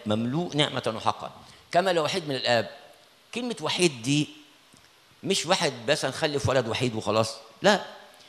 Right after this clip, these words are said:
ده هنا الوحيد بال-، بال-، باللغة اليونانية أومونوجينيس، الوحيد الجنس. يعني في، في جنسه حد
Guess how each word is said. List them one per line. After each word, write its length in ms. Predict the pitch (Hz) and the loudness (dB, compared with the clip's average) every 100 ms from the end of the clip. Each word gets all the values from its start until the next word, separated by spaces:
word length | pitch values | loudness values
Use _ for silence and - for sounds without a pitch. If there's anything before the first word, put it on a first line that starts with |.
| - - - | -20 -16 -2
ده 80 | 123 | 2
هنا 160 | 208 | 2
الوحيد 460 | 190 156 151 214 226 165 - - - 113 | 2 0 -2 -2 -6 -8 -20 -20 -14 -6
بال-، 200 | 127 117 | -6 -6
بال-، 420 | 107 117 123 113 | -10 -8 -8 -8
باللغة 240 | 120 185 | -4 0
اليونانية 580 | 170 139 131 165 165 175 - - - - | 2 2 0 0 2 0 -2 -18 -16 -8
أومونوجينيس، 920 | 110 160 165 127 123 151 120 - - - - - - - | -4 -2 0 4 4 4 2 0 -4 -10 -20 -20 -12 -4
الوحيد 400 | 113 107 127 151 | -2 0 0 0
الجنس. 720 | 135 107 151 135 - - - - - - - - - - - | -2 2 4 6 4 -2 -4 -10 -20 -20 -20 -20 -20 -14 -6
يعني 160 | 110 | -4
في، 340 | - 196 139 156 | -2 -4 -6 -8
في 160 | - | -6
جنسه 360 | 139 202 185 165 | -2 -2 -2 -2
حد 280 | 135 175 | 2 4